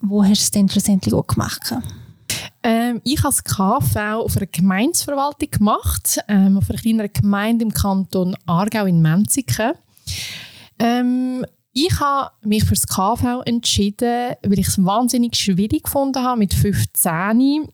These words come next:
Speaker 2: mir zu überlegen oder mir schon das Bewusstsein, wo will ich spü-, später hin. Aber ich habe gewusst, dass ich wie eine Veränderung brauche.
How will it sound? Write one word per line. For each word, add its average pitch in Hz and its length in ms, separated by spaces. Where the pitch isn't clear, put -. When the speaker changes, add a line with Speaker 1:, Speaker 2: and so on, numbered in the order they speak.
Speaker 2:
mir 196 260
zu - 120
überlegen 190 460
oder 180 200
mir 180 160
schon 180 220
das - 100
Bewusstsein, 233 680
wo 196 140
will 185 140
ich 175 80
spü-, - 440
später 190 400
hin. 220 380
Aber 208 220
ich 214 100
habe 208 140
gewusst, 220 500
dass 202 460
ich 196 240
wie 196 100
eine 196 80
Veränderung 185 480
brauche. 285 360